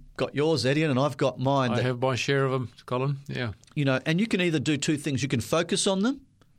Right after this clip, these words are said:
Speaker 1: all right,
Speaker 2: Mm.
Speaker 1: or you can focus on Jesus
Speaker 2: Amen.
Speaker 1: and ask him to have the victory,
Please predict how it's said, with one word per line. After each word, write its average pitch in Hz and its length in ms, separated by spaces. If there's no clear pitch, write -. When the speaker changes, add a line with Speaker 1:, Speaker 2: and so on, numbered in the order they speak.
Speaker 1:
all 120 60
right, 165 180
Speaker 2:
Mm. 127 340
Speaker 1:
or 131 140
you 135 100
can 123 260
focus 127 480
on 113 100
Jesus 101 580
Speaker 2:
Amen. 107 340
Speaker 1:
and 113 120
ask 107 260
him 101 420
to - 100
have 104 160
the 107 80
victory, 113 440